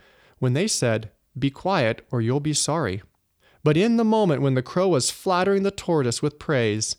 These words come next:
the tortoise forgot all about that, and thus, in not guarding his mouth, but instead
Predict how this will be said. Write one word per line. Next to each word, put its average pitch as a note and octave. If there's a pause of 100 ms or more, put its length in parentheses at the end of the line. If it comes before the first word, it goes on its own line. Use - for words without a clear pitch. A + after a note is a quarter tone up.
the F3
tortoise F3+
forgot C#3
all C#3+
about B2
that, G2+ (220)
and C3
thus, C#3
in C3
not D3+
guarding D3+
his D3
mouth, A#2+ (500)
but B2
instead C#3